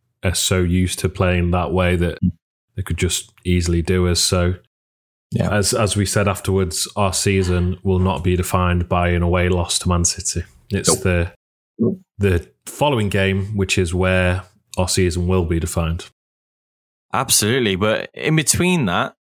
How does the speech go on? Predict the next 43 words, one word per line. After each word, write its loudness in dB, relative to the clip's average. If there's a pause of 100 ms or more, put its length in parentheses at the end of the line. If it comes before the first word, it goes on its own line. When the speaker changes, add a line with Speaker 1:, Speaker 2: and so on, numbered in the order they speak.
Speaker 2:
there -2
was 2
a -2
very 0
important -2
day, -2 (180)
which -2
was 0
the, 0
uh, 0
summer 0
transfer -2
deadline 0
day. 0
And 0
we 0
were, 0
a-, -2
as -2
we 0
have -2
been 0
all 0
window, 0 (600)
we've -2
been -2
very, 0
very, -2
very, 0
very 0
busy -2
boys, -2
haven't -2
we, -2
J 0
J? -2 (680)
Speaker 1:
Yeah. 0 (360)
Ve- 0 (240)
Speaker 2:
We, 2
um, 2
Speaker 1:
<laughs> 4
very 0
relieved 0